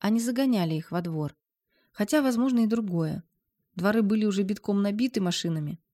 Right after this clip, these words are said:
и поэтому просто не оставалось места. По старой совковой привычке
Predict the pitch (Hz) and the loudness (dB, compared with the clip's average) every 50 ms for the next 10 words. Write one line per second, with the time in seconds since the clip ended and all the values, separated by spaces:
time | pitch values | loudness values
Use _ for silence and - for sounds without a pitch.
0 | _ _ 190 - - 175 190 185 196 185 180 170 - 233 254 - - 175 175 160 | _ _ -10 -2 0 0 0 2 0 0 0 0 0 -2 -2 -2 -4 -4 -4 -4
1 | 165 - - - 160 165 175 175 175 - - 190 185 160 143 - - - 147 165 | -4 -4 -4 -4 -2 -2 -2 -2 -2 -2 -2 -2 -2 0 -2 -6 -8 -10 -12 -14
2 | - _ _ _ _ _ _ _ - - - 220 - - - 285 254 208 - - | -14 _ _ _ _ _ _ _ -10 -4 -2 -2 -2 0 0 0 0 0 0 -2
3 | 180 - - - 170 165 165 151 - - 156 170 220 262 - - - - 208 - | -4 -4 -4 -6 -4 -2 -2 -4 -4 -6 -4 -2 -2 -2 -2 -4 -6 -6 -8 -8